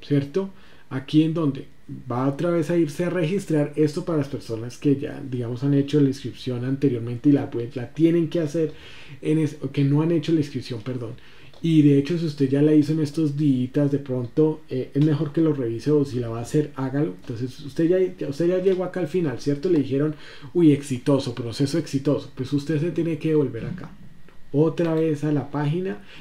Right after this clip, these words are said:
le va a hacer el aviso y se va a ir a registrarse. Y le va a dar validar su número, o sea, su cédula y su número de cédula y le va a dar validar. ¿Qué es lo que le debería aparecer? Esto, confirmar. Pero si usted al estar aquí llega y le aparece esto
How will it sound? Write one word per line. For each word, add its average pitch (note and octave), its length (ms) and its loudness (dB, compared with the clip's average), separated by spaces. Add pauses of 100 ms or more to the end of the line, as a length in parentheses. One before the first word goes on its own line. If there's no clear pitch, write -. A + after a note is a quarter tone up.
(120)
le B2+ 100 -6
va B2 60 -6
a - 20 -6
hacer C#3 160 0
el D3 100 6
aviso C#3 260 2
y D#3+ 40 0
se D3 160 -2
va A#2+ 80 -4
a A#2+ 60 -4
ir C3 120 -2
a C#3 60 0
registrarse. C3+ 720 -4 (560)
Y D#3+ 120 2
le D#3 120 4
va C#3+ 200 6
a - 20 6
dar D3 180 2
validar B2+ 480 2
su - 320 -8
número, E3+ 800 2
o - 60 -12
sea, A2 240 -8
su B2 200 -8
cédula F#3 360 0
y D3 40 0
su C#3+ 140 -4
número A#2+ 220 -6
de A#2 60 -4
cédula D3+ 340 4
y C#3 80 2
le A#2 80 -4
va G#2+ 80 -8
a G#2+ 80 -12
dar G#2+ 60 -12
validar. A#2+ 440 -2 (460)
¿Qué G3 100 4
es F#3+ 60 8
lo G#3 120 4
que A3 80 -2
le G#3 80 2
debería D#3 200 6
aparecer? D#3+ 520 -2
Esto, - 360 -8 (200)
confirmar. B2 560 -6 (360)
Pero F3 360 8
si - 200 -2
usted - 260 -2
al E3 160 2
estar F3+ 320 -2
aquí D3+ 400 2
llega C#3+ 180 6
y E3+ 40 4
le F3 80 2
aparece D3 500 0
esto A#3 320 -6